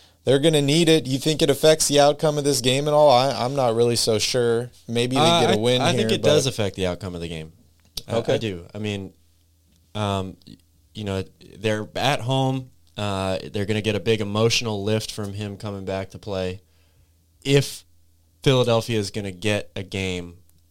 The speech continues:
Speaker 2: I think it's gonna be this one.
Speaker 1: The spread is officially even on this game, and, uh, E S P N has Philadelphia winning this game. Uh, they're fifty-nine percent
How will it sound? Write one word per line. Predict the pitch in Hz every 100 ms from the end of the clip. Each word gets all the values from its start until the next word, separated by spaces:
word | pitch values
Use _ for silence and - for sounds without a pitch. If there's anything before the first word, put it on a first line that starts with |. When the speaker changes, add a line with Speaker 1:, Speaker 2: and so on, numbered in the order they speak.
| _ _ -
Speaker 2:
I | 92
think | - 98 92
it's | -
gonna | 95 85
be | 85
this | 85 80
one. | 73 80 _ _ _ _ - - - - _ _ _ _ _ _ -
Speaker 1:
The | 117
spread | 110 - 139 143
is | 139
officially | 123 139 131 123 113
even | 120 123 127 139 151 -
on | 123 131
this | 120
game, | - 123 120 127 139 -
and, | 120 113 107
uh, | 104 104
E | 117 123
S | 123
P | - 120 120
N | 110
has | 113 110 104 -
Philadelphia | - - 113 107 110 107 117 107 107 101 107 - _ _ _ _ _ _ _ _ _
winning | 107 135 147 135
this | 120 104
game. | 113 98 98 101 - -
Uh, | 104 101 95 92 98 - _ - _ _ _
they're | 113 107
fifty-nine | - 147 - 127 117 110 107 107
percent | - 107 98 - 104 98 -